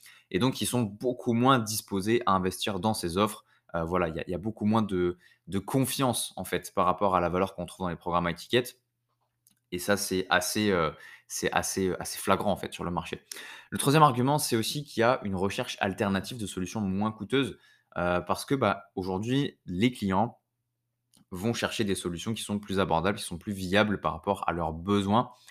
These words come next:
et commencent à comprendre que c'est pas la peine, euh, de dépenser je sais pas combien de milliers d'euros pour débloquer je sais pas quelle croyance sur l'argent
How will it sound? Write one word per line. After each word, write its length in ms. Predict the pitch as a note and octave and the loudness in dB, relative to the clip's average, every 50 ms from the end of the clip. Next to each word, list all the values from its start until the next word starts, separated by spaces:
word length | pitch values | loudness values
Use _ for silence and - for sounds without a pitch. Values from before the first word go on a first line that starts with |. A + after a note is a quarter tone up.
| - - - _ | -20 -20 -10 _
et 120 | - A#2 A2+ | -2 -2 2
commencent 380 | - - A#2 B2 - - - | 4 4 6 6 6 6 6
à 60 | G#2+ | 4
comprendre 420 | G2 - G2 F2+ - - A#2+ B2 A#2 | 4 4 -2 -4 0 0 0 0 0
que 100 | - A2 | -2 -4
c'est 280 | G2 - - - - | -4 -4 -8 -8 6
pas 100 | - D3+ | 8 8
la 100 | C#3 A#2 | 8 8
peine, 320 | G#2 - A2 A2+ B2 A#2 - - _ - - - - _ _ - | 6 6 4 4 4 2 -2 -6 _ -20 -20 -20 -20 _ _ -2
euh, 200 | F2+ F2+ F2+ - - | 0 0 0 0 -2
de 160 | F#2+ F2+ G2 | -4 -4 -4
dépenser 600 | F#2+ F#2 A2 G#2 G#2+ G#2+ G2+ G2+ - A2 A2+ A#2+ - | 0 2 0 2 2 0 0 0 0 2 2 2 2
je 220 | G2+ F#2+ F2+ G#2+ C3+ | 0 -2 0 0 0
sais 160 | C3 - A#2 | 0 0 -2
pas 160 | A2+ A2+ A2+ | 0 0 0
combien 380 | A2+ - G#2 G2 G2 G#2 G#2 G#2 | 0 0 -2 0 2 2 0 0
de 120 | F#2+ F#2 | 0 -2
milliers 360 | F#2 F#2 F#2+ G2 F#2+ F#2+ G2 | -2 0 -2 -2 0 0 0
d'euros 320 | F2+ F#2+ F2+ E2 E2+ G2 G#2 | 0 0 0 0 0 0 -2
pour 300 | - - - G#2+ G#2+ G2+ | -2 -4 -4 -4 -4 -4
débloquer 520 | F#2+ G2+ A2 F#2 F#2+ G2+ F#2+ - G#2+ A2 | -2 -2 -2 -2 0 -4 -4 -2 -2 -2
je 200 | G#2 G2+ - G#2+ | -2 0 -2 -2
sais 180 | G#2 - - G2+ | -2 -2 -6 -4
pas 160 | - G2+ G2 | 0 0 0
quelle 240 | G2 - G2+ F#2 - | 0 0 -4 -4 -4
croyance 460 | _ - - G#2 F#2 F#2+ F#2+ F#2+ - | _ -4 -2 0 0 0 -2 -2 -4
sur 180 | - - G#2 F#2 | -2 -2 0 2
l'argent 460 | F2+ E2+ E2 E2+ F2+ G2 G2+ G2+ - | 2 0 0 0 -2 -4 -4 -4 -8